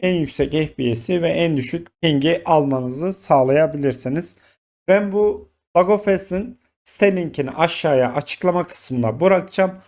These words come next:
Oradan rahat bir şekilde ulaşabilir, rahat bir şekilde indirip kaydolup ve oyunlardaki deneyiminizi en iyi hale getirebilirsiniz. Şimdi build yaparken nelere dikkat etmeniz, nelerin önemli olduğunu sizlere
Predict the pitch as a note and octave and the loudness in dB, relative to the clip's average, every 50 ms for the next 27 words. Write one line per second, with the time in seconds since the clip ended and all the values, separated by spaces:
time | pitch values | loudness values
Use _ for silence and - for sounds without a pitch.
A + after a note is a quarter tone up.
0 | _ _ - - F#3+ F#3+ F#3 E3 D3+ C#3+ B2+ B2+ C3+ D#3+ F#3+ A3 G#3+ G#3+ - G#3+ | _ _ 0 2 4 4 4 4 2 0 0 2 2 2 2 2 2 -2 -6 -10
1 | G#3+ - - G3+ G3 G3 G3 F#3+ F#3 F3+ G3+ G#3 G3+ G#3 _ _ _ _ _ - | -8 -4 -4 -4 -4 -2 -4 -4 0 0 0 0 0 -4 _ _ _ _ _ -4
2 | E3 E3 F#3 F#3 - - G3 F#3+ E3+ E3+ D#3+ E3+ F#3+ F#3+ - _ _ _ _ _ | 2 2 2 2 2 0 -4 -2 -2 -4 -4 -4 -4 -4 -8 _ _ _ _ _
3 | _ _ - F3 F#3 F#3+ F#3+ F#3+ - - - - D3 D3 D#3 C#3+ C#3 C#3+ - E3+ | _ _ 2 4 4 4 2 0 -6 -12 -12 -12 -10 -10 -8 -6 -4 -4 -4 -4
4 | E3+ F3+ F3 E3+ F3 F#3 F#3 - - - - F#3 F#3 F3 D3+ D3 D3 F#3 G#3+ - | -4 -4 -4 -2 -4 -4 -6 -8 -8 0 2 4 4 4 2 0 0 -2 -4 -8
5 | - _ - E3+ F3 F#3 F#3 F3+ F#3 - _ _ _ _ - E3 E3 E3 E3+ E3 | -10 _ 0 2 2 4 2 0 -4 -14 _ _ _ _ 0 2 2 2 2 0
6 | E3 D#3+ D3+ D3 C#3 C#3 D3 C#3+ C#3+ D3 C#3 C3+ D#3 D#3 D#3 D3+ D3 C#3+ C3+ C3+ | 0 2 2 2 4 4 0 0 0 -4 -4 -2 -2 0 2 2 2 2 2 0
7 | C#3 C#3 D#3+ F#3+ G3 - - - F3+ F3 E3 D#3+ D3+ C#3+ C3+ C#3 D#3 D3+ C3+ B2+ | 0 -2 -2 -6 -6 -6 -2 0 0 2 2 2 2 2 2 2 4 4 4 4
8 | C#3+ D#3 D#3+ C#3+ - C#3+ C#3+ C#3+ C#3+ C#3+ D3+ D#3 D3 B2+ C#3 C3+ D3 D3+ C#3 - | 2 0 -2 -2 -2 -2 -2 -2 0 -2 0 0 0 -2 -2 -2 -2 -2 -2 -4
9 | - B2+ B2 - _ _ _ _ _ _ _ _ _ _ _ _ - - F#3 G3 | -4 -4 -6 -6 _ _ _ _ _ _ _ _ _ _ _ _ -6 -4 -4 0
10 | G3+ G3+ G#3 G3+ - - - C#3+ D3 D#3 F3 F#3+ F#3 - F#3+ F#3 F#3 F#3 F#3+ F#3 | 4 6 6 6 6 2 -4 0 4 6 6 6 6 6 6 6 6 6 2 2
11 | F#3 - G3 F#3+ F3 E3 D#3+ D#3+ F3 F3 F3 E3+ D#3 D3+ - - D#3 D3+ C#3+ D3 | 4 2 2 2 2 0 2 4 4 4 4 2 0 -2 0 2 0 2 2 0
12 | C#3+ C#3+ C3 B2 B2+ B2+ C#3 D3 D3 C#3 C3 C3+ C3+ D3 D3+ C#3+ D3 C#3 - C#3+ | -4 -4 -6 -6 -4 -4 -4 -4 -4 -4 -2 0 2 2 2 2 0 -4 0 0
13 | C#3 C#3 C#3+ C#3+ C#3+ C#3+ C#3+ C#3+ C#3 B2+ B2+ C3 C#3 E3 F#3 - - - D#3+ D3 | 2 2 2 0 0 0 2 2 0 2 0 -2 -2 -2 -6 -6 -6 -6 -6 -4
14 | C3 B2+ C3 B2+ C#3 D#3 - | 0 2 2 4 4 2 0